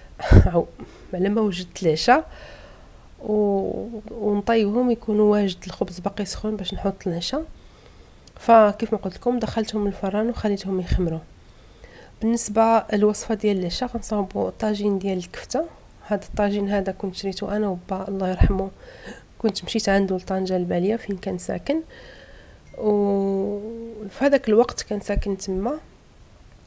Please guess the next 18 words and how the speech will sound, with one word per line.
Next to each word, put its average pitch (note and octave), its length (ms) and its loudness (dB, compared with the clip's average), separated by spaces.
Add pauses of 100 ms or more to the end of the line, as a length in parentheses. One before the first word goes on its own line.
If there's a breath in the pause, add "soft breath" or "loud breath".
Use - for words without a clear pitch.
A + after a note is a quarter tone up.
(160)
خرجت - 360 0
انا F#3+ 200 0
وياه G#3 280 4
وخدينا F#3+ 440 -4
هذا - 140 -8
الطاجين F3+ 380 4
هذا، F3+ 280 -4
فهو F3+ 360 4
عزيز F#3 340 0
عليا F3+ 280 -2
دائما. G3 260 -2 (100)
كنتفكروا، F#3 580 -2 (960 loud breath)
كنتفكر G#3+ 680 -2
الوالد F#3 600 -2
الله F3 340 -4
يرحمه F3+ 300 -4
ويوسع F3 420 -6
عليه. E3 340 -6